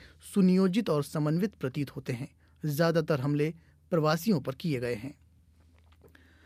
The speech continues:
अरब लीग के विदेश मंत्रियों ने ईरान स्थित सऊदी अरब के दूतावास पर हालिया हमलों की निंदा की है। हमलों की निंदा का यह बयान सऊदी अरब और ईरान के बीच बढ़ते तनाव पर चर्चा के लिए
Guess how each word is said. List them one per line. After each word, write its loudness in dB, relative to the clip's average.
अरब 8
लीग 4
के 6
विदेश 6
मंत्रियों 2
ने 4
ईरान 2
स्थित -2
सऊदी 0
अरब 2
के -4
दूतावास -2
पर 0
हालिया -2
हमलों -2
की -6
निंदा 0
की -12
है। -18
हमलों 2
की -2
निंदा 2
का -2
यह 2
बयान 0
सऊदी -2
अरब 0
और -2
ईरान 0
के -6
बीच -4
बढ़ते -2
तनाव -2
पर -4
चर्चा -6
के -2
लिए 0